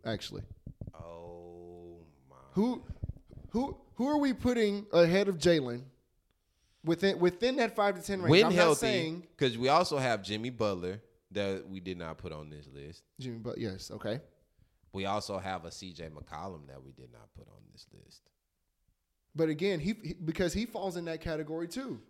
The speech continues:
Speaker 2: But McCollum is a two guard.
Speaker 1: Yes, when he was with Portland. Now he's asked to be a combo in New Orleans. So that's what I'm
Speaker 2: But
Speaker 1: saying.
Speaker 2: he's
Speaker 1: If we're, if
Speaker 2: naturally
Speaker 1: we're,
Speaker 2: a
Speaker 1: if we're
Speaker 2: shooting
Speaker 1: doing
Speaker 2: guard.
Speaker 1: combos,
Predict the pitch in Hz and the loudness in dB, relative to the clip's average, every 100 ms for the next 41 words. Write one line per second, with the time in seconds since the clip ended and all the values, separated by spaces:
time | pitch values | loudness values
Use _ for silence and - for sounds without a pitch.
0 | - 135 123 - - - 180 165 139 _ | -14 -12 -12 -12 -14 -14 -16 -18 -18 _
1 | - 135 123 101 98 95 - _ _ _ | -18 -14 -12 -14 -16 -18 -20 _ _ _
2 | - - - 214 170 - _ - - _ | -20 -20 -20 -20 -20 -20 _ -20 -20 _
3 | _ 185 - 151 170 180 180 151 151 - | _ -2 -2 -4 -4 -4 -4 -4 -6 -6
4 | 247 240 135 113 143 208 240 165 180 - | -6 -6 -6 -8 -2 0 0 0 -2 -6
5 | _ _ 196 185 - 170 165 - 160 160 | _ _ -6 -4 -2 0 0 -2 -4 -4
6 | 160 165 - _ _ _ _ - 156 190 | -4 -8 -14 _ _ _ _ -4 -2 0
7 | 240 196 98 69 - _ _ _ 165 160 | 0 0 -6 -8 -18 _ _ _ -6 -4
8 | 170 233 240 104 107 185 175 202 202 196 | -2 -2 -2 -6 -4 0 2 0 -4 -4
9 | 262 247 151 156 113 117 170 180 226 185 | -2 0 -2 -6 -10 -2 0 2 0 2
10 | 175 147 254 254 107 - - 190 196 269 | 2 2 2 0 -2 -2 4 4 6 4
11 | 196 254 262 240 - 254 269 208 165 165 | 4 4 4 2 2 4 4 8 8 8
12 | 180 | 2